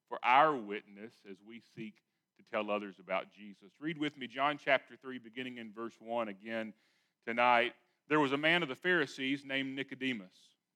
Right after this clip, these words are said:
a ruler of the Jews. This man came to Jesus by night and said to him, 'Rabbi, we know that you are a teacher come from God, for no one can do these signs that you do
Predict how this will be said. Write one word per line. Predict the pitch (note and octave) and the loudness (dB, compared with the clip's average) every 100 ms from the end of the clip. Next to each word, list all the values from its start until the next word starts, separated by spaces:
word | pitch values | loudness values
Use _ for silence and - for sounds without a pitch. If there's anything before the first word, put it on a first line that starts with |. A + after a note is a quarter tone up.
| _ _ - | _ _ -6
a | G2 | -4
ruler | A#2 D3 C3 G#2+ | 0 0 0 -2
of | G2 | -4
the | G2 | -10
Jews. | G#2+ A2+ F#2 E2 E2+ _ _ _ _ _ _ _ _ | -12 -10 -10 -14 _ _ _ _ _ _ _ _ _
This | D#3+ - | -4 0
man | F3 F#3 E3 | 4 4 4
came | F#3 G3 | 2 2
to | D#3+ | 0
Jesus | - F3+ F3 E3+ - | -4 -4 -4 -6 2
by | D#3+ D3+ | 6 8
night | D3 E3 D#3+ D#3+ | 8 8 8 6
and | C#3+ C3+ | 0 -6
said | F#3+ F#3 | -2 -2
to | C#3 | -2
him, | C3+ C#3 C#3 | -2 -2 0
'Rabbi, | E3+ G#3 E3 A2+ G#2+ A#2+ E3+ - _ _ _ _ _ _ _ - | 2 4 6 8 8 6 4 -2 _ _ _ _ _ _ _ -10
we | D4 | -2
know | F#3+ C#3+ D3 D3 | 8 10 10 8
that | A#2+ G2+ | 4 2
you | C#3 C3+ | 0 2
are | A#2 | 2
a | G#2+ | 0
teacher | - C3 C3 D#3 F3+ | -4 -10 -6 -4 -4
come | - C#3 C#3 | 2 0 0
from | - A2+ A2 | -10 -20 -2
God, | A2 A2+ D#3+ F#3 _ _ _ _ _ - | 4 6 4 2 _ _ _ _ _ -8
for | F3 | -8
no | G#3 A3 B3 B3+ | 2 6 6 8
one | E3 C3+ D3+ F3 | 8 8 6 2
can | D#3 D#3 | 0 4
do | E3+ D#3+ | 4 4
these | D#3+ G#3 A3+ - | 2 -2 -4 -12
signs | - G3 C#3 B2+ C3 D3 D#3+ | -4 4 6 8 6 2 -4
that | D3 D3 | -6 -6
you | C#3 D3 G#3+ | -8 -14 -12
do | D#3 B2+ A#2 A#2 D3 | -2 2 2 0 -4